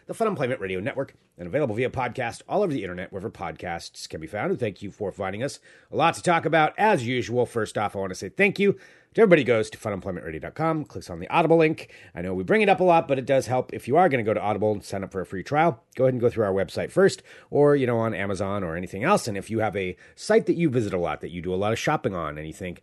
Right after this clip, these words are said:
"Hey, you know what? I could use one extra click just to go to Fun Employment Radio. It would,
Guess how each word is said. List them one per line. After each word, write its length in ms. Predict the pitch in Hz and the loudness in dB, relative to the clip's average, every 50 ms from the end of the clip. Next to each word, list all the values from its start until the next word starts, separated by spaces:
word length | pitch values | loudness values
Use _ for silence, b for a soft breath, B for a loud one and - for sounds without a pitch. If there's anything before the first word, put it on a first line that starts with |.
| _ - | _ 0
"Hey, 260 | 175 196 156 98 - _ _ _ _ - | 4 4 4 4 2 _ _ _ _ -8
you 100 | 104 120 | -4 0
know 120 | - 147 135 | 2 4 4
what? 240 | 151 175 151 123 B B B B | 4 4 2 0 B B B B
I 120 | B 135 156 | B -2 -2
could 180 | - 160 120 | 0 0 -2
use 180 | 113 117 104 87 | 0 -2 -2 -2
one 200 | 95 110 110 113 | -2 -2 -2 -2
extra 260 | 107 - - - 98 | -2 -4 -6 -10 -8
click 240 | - - 156 - - | -4 -2 -4 -4 -4
just 160 | - - - | -8 -14 -8
to 60 | - | -4
go 80 | 95 104 | -4 -4
to 40 | 95 | -4
Fun 200 | - - 120 107 | -4 -4 -4 -2
Employment 340 | 95 92 107 104 95 82 78 | -2 -2 -4 -4 -4 -2 0
Radio. 380 | 110 143 143 110 104 110 113 | 0 2 2 2 2 2 0
It 60 | 95 | 0
would, 200 | 85 98 92 82 | -2 -4 -4 -6